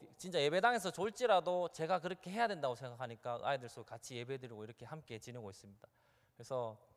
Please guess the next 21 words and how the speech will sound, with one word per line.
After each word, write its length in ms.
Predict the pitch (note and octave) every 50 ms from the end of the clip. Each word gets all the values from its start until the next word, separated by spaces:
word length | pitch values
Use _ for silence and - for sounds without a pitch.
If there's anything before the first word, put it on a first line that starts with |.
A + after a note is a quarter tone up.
| _ _ _ _ _ _ _ _ _
또다시 340 | - F#3+ A3+ A#3+ A3+ A3 F#3
마지막으로 500 | D3 C3 A#2+ C#3 D3+ D#3+ D#3 D3 C3 -
또 80 | C#3 C3
질문 340 | - D3+ D#3+ E3 E3 D#3
드리자면, 640 | C3+ C#3+ D3 C3 C3+ A#2+ A2+ A2+ A2+ A2 G#2 G#2 G#2 - _ _ _ _ _ _ _ _ _ _ _ _ _ _
정말 320 | - C#3+ D#3+ F#3+ F#3+ F#3+ F#3
소년법이 600 | - G#3 G#3 G#3+ A3 G#3 F3+ E3+ D3+ C3+ C3+ B2+
폐지돼야 500 | - - A3 G#3+ F#3+ G#3 F#3 E3+ E3 D3+
된다고 280 | C3+ A#2+ A2+ G#2+ G#2 G#2
생각합니까? 640 | - - B2 B2 - - A2 G#2 G2+ - - G#2+ G#2+ - - - - - - _ _ - - - - - - - - _ _ _ _ _ _ _ _ _ _ _ _ _ _ _ _ _ _ _ _ _ _ _ _ _ _ _
그렇게 200 | - D3+ D#3+ D#3+
생각하지 400 | C#3+ F3 F3 E3 E3+ E3+ D3 C3
않으시죠? 480 | G#2 G#2 A#2 A#2+ - E3 C#3+ C3+ A2+ A2 _ _ - - - _ _ _ _ _ _ _ _ _ _ _ _ _ _ _ _ _ _ _ _
그리고 500 | D#3 D#3+ D#3+ D#3 D3+ C#3 C3+ C3 B2 - _ _ _ _
정말 260 | - F3 G3+ G#3 F#3+
우리 240 | E3+ D3+ D#3+ F#3 G#3
애들이 240 | G3+ F3+ E3+ D#3
쓰레기고 480 | D3 - F#3 F#3 G3+ F#3+ F3 E3 C#3+ C3
가치 320 | - A#2+ C3 - - -
없다고 260 | F3+ - - D#3+ C#3+ C3+
생각하세요? 500 | - C3 A#2+ A2+ A#2+ A2 - A2+ A2+